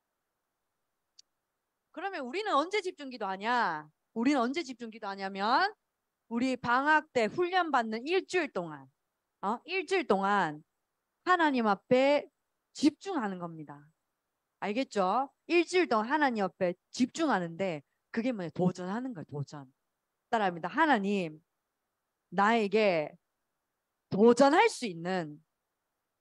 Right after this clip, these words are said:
힘과 믿음을 주세요. 어, 내가 도전해야지. 화이팅! 안 됩니다. 화이팅!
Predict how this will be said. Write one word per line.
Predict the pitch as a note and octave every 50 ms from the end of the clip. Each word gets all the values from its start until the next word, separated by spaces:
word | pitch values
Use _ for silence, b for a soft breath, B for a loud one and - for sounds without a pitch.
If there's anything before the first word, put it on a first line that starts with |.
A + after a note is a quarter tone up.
| _ _ _ _ _ _ _ _ _ _ _ _ _ - - -
힘과 | G#4+ G#4+ A4+ A4 G#4+ G#4+ F#4+ E4+ B3+ G3 D#3 - - _ _ _ _ _ _ _ _ _ _ _ _ _ _ _ _ _ _
믿음을 | - F#3 F#3 G#3+ C#4 E4+ F#4 G4 F4 D4 C4 A3+
주세요. | - - E3 D#3 E3 D3+ C#3+ C#3 C3+ C#3 _ _ _ _ _ _ _ _ _ _ _ _ _ _ _ _ _ _ _ _ _ _ _ _ _ _ _ _ _ _ _ _ _
어, | - D#4 C4
내가 | A#3+ C4+ D#4+ F#4+ G4
도전해야지. | F#4+ C4 A#3+ G#3+ A#3 A#3+ C4+ D#4 F4 F#4 C#4+ C4+ C4+ A3+ F#3+
화이팅! | - E4 G4+ - A4+ B4+ B4+ A#4 D4 A#3 - - _ _ _ _ _ _ _
안 | - F3 F3+ E3
됩니다. | F#3 F#3+ F#3 A3 B3 G3+ E3 D3 C3+ C#3 D3 D#3+ _ _ _ _ _ _ _ _ _ _ _ _ _ _ _
화이팅! | - F4 F#4 F#4 F#4+ G#4 G4+ E4+ B3+ -